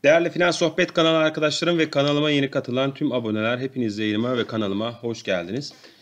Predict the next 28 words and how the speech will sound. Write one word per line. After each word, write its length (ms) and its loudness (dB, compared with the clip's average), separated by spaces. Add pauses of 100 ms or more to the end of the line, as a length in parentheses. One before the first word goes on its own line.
(160)
Şimdi 300 0
birçok, 400 -4
e, 80 -6 (320)
mesaj 360 0
alıyorum. 340 2
Almış 280 0
olduğum 200 -2
mesajların 640 0
birçoğunda, 600 -2
"Selçuk 440 -4
Bey, 180 -2
bundan 280 -2
sonra 300 -4
ne 120 0
olacak? 440 -4
Selçuk 360 -6
Bey, 160 -4
bundan 200 -2
sonra 200 -6
ne 120 -2
yapacağız?" 600 -8 (520)
Evet, 260 0
Merkez 480 0
Bankası, 800 0
evet, 340 -2
yüz 260 -4
baz 280 0
puan 400 0